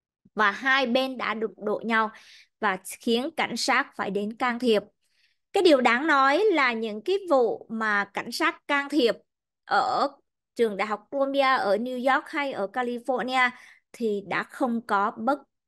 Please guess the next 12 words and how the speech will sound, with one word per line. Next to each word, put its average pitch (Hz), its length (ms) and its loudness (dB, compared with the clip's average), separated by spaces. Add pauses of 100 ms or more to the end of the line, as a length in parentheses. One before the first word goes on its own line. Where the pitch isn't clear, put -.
(160)
cảnh 220 180 -2
sát 277 260 -2
không 247 280 -4
có 262 80 -2
dùng 202 340 -4 (240)
vũ 190 280 2
lực, 247 260 0 (160)
và 202 340 -6
cái 254 100 -6
việc 202 200 -4
bắt 254 240 -6
giữ 208 160 -2